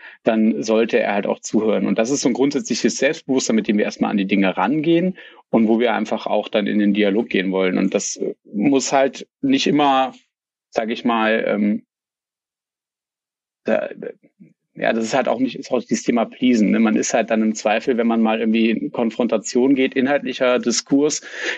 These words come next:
kann ja auch was Gutes haben. Und ich glaube nicht, dass herausragende Kreation immer nur dadurch entsteht oder herausragende Strategie immer nur dadurch entsteht,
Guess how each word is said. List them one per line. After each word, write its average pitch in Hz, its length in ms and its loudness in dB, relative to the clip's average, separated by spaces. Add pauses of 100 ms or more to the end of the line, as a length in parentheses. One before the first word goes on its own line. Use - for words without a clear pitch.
(100)
kann 120 160 -2
ja 131 120 0
auch 120 100 -4
was 113 160 -4
Gutes 143 320 -2
haben. 101 280 -2
Und 107 200 -2
ich 107 120 -2
glaube 113 280 0
nicht, 123 240 -2
dass 113 160 -2
herausragende 110 580 0
Kreation 117 640 -2
immer 113 120 4
nur 110 140 2
dadurch 110 380 -2
entsteht 123 480 0
oder 110 160 -2
herausragende 101 560 -2
Strategie 101 500 -2
immer 117 140 4
nur 104 120 2
dadurch 98 300 0
entsteht, 117 380 -2